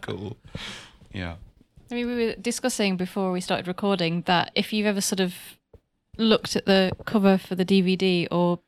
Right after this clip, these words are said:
Speaker 2: sort of seen the poster for
Speaker 1: Yeah,
Speaker 2: it.
Speaker 1: it's lame.
Speaker 2: I mean, the poster is lame, and I'm, I'm not a big fan of the title either. I
Speaker 1: No, although,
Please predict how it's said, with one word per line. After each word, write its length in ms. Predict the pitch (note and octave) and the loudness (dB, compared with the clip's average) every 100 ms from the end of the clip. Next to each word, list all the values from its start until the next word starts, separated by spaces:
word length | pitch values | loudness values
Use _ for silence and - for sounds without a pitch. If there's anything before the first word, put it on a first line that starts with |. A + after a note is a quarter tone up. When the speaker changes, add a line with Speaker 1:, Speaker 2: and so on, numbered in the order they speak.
| - | -12
Speaker 2:
sort 140 | - | -8
of 80 | F3 | -6
seen 340 | - G3 F#3+ | 0 2 4
the 80 | F3+ | 2
poster 440 | F3+ G#3 F#3+ - D#3+ | 2 2 2 -2 -4
for 100 | - | -2
Speaker 1:
Yeah, 60 | |
Speaker 2:
it. 40 | - | 2
Speaker 1:
it's 140 | - | 2
lame. 300 | G#2 F#2 F2 F2+ - | 4 2 -2 -8 -2
Speaker 2:
I 80 | G#3 | 4
mean, 220 | G#3+ G3 - | 6 4 0
the 100 | G3 - - | -4 -4 -2
poster 360 | B3 A#3+ - F#3+ | 2 2 0 -2
is 120 | F#3 | 0
lame, 340 | F3 F3 E3+ - | 0 2 0 0
and 180 | F#3+ F#3+ | 0 2
I'm, 260 | G3+ A#3 - | 2 2 0
I'm 120 | A#3 | 4
not 180 | B3+ C#4 | 4 4
a 40 | F#3+ | 0
big 320 | - A3 A3 | 2 2 2
fan 240 | - G3 | -2 -2
of 120 | F#3 F3+ | 0 -4
the 60 | |
title 460 | - G#3 F#3+ - F#3 | -4 -2 -2 -2 -2
either. 240 | G3 F3 | 0 0
I 160 | E3+ F3+ - _ _ _ _ | -2 -4 -10 _ _ _ _
Speaker 1:
No, 300 | G2 G#2 F#2+ - - | -4 0 0 0 -4
although, 680 | G#2 F#2 A2 G#2+ F#2 F2 | -4 0 2 4 4 0